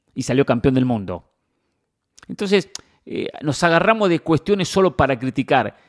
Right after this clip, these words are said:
y eso le hace mal. Por eso hago referencia a que el técnico extranjero hoy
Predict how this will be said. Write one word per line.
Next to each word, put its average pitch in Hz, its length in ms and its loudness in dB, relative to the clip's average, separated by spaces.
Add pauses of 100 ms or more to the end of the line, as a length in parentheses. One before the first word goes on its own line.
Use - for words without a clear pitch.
(120)
y 139 120 0
eso 147 180 -2
le 127 80 -2
hace 120 180 -4
mal. 92 280 -10 (360)
Por 143 160 4
eso 180 160 2
hago 165 140 4
referencia 143 600 -2
a - 40 -20
que - 60 -6
el 117 100 -6
técnico 135 600 -4
extranjero 143 580 -4
hoy 170 420 2